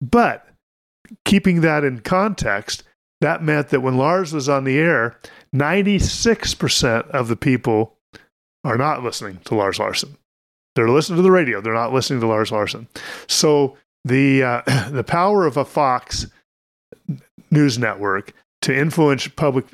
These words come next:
opinion is somewhat limited just based on the fact that there are so many television stations with all those cable shows and all the satellite shows, et cetera. There are so many stations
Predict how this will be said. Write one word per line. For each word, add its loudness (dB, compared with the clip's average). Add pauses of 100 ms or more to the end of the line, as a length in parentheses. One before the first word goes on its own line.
(100)
opinion -2
is 0
somewhat 2
limited 0 (840)
just 2
based 2
on 0
the 0
fact -6 (200)
that 0
there 2
are 0
so 2
many 4
television 2
stations -2
with 2
all 2
those -2 (180)
cable 0
shows 0
and -2
all 2
the -2
satellite 0
shows, 0
et -8
cetera. 0 (580)
There 2
are 2
so 2
many 4
stations -2